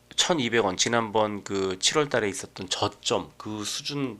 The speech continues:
부근까지 밀릴 수도 있다는 거를 잘 감안해야 됩니다. 에코프로비엠은 사실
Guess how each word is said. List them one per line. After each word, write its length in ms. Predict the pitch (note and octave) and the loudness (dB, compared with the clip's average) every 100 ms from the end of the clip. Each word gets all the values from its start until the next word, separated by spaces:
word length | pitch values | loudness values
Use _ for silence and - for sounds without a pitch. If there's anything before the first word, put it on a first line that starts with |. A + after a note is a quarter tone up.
| - | -12
부근까지 520 | G#2+ A#2 G#2 A2 G2+ | -6 -4 -2 -4 -4
밀릴 320 | F#2 A2+ A#2+ | -4 -2 -2
수도 180 | A2+ - | -2 -6
있다는 320 | G2 G#2 G2 | -6 -6 -6
거를 320 | F#2 F2+ F2+ A#2 | -6 -6 -6 -6
잘 340 | - F2+ F2 - - - - | -2 -2 -4 -10 -20 -20 -12
감안해야 600 | - G#2 G#2 G2+ G2 D3 | -2 2 2 2 -2 -4
됩니다. 520 | A2+ E2+ D#2 D2+ E2 - - - - - - - - - - | -4 -8 -10 -12 -14 -20 -20 -20 -20 -20 -18 -12 -12 -10 -4
에코프로비엠은 1080 | A2+ D#3 D3+ D#3 D3+ D3 C#3+ C#3+ C#3 B2+ | -2 -2 0 2 4 4 4 2 2 0
사실 340 | A#2+ D3 C#3+ | -2 -2 -2